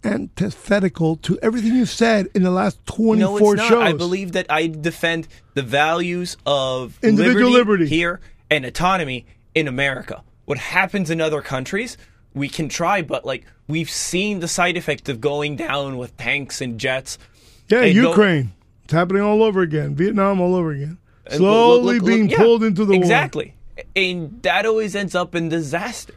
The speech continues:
Speaker 1: Yeah, but there's
Speaker 2: That,
Speaker 1: so many people.
Speaker 2: what's the payoff?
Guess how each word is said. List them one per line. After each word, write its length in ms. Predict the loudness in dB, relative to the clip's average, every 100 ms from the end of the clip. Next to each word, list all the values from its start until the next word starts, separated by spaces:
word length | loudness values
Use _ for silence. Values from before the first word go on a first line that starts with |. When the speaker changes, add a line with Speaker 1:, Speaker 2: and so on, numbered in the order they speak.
| -6
Speaker 1:
Yeah, 280 | 0 0 0
but 160 | -4 -6
there's 220 | -6 -2
Speaker 2:
That, 160 | 0 0
Speaker 1:
so 180 | 2 2
many 200 | 2 2
people. 140 | 2
Speaker 2:
what's 240 | 2 2 0
the 120 | -2
payoff? 600 | -2 -2 -2 -2 -6 -10